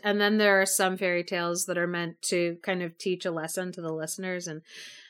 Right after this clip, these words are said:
scholars think that, like, this tale type of the,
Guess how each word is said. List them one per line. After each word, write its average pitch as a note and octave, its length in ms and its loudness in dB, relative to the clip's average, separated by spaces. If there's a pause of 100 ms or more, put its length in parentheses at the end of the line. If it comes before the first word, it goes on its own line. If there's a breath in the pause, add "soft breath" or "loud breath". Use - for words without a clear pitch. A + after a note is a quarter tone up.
(140)
scholars G#3 500 4
think F#3+ 200 2
that, F#3 180 -2
like, F3+ 220 0
this G3+ 220 6
tale F#3+ 280 4
type G3+ 460 4
of F#3 420 2
the, F3 500 0